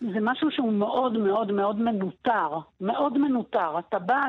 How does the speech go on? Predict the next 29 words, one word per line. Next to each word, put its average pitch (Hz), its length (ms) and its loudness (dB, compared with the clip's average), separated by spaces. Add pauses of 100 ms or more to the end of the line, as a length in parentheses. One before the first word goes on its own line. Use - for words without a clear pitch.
אתה 220 100 -4
צריך 208 420 -4
להודיע 208 560 0
מראש, 202 640 0
אתה 180 200 -6
צריך 190 400 -4
להגיד, 196 680 0
אתה 185 180 -2
לא 196 100 2
יכול 208 340 0
לבוא 208 220 -2
מתי 196 340 -4
שאתה - 180 -6
רוצה, 196 420 -4
אתה 180 160 -6
לא 185 100 0
יכול 196 240 -4
לפתוח 196 500 -4
דלת 202 320 0
ולהיכנס, 196 600 -2 (500)
כמו 208 260 -4
שזה 202 280 -2
בדיור 202 540 2
בקהילה. 202 560 0 (400)
אין 254 220 2
מי 254 120 4
שבאמת, 208 640 -2
באמת 208 460 -4
רואה. 196 340 0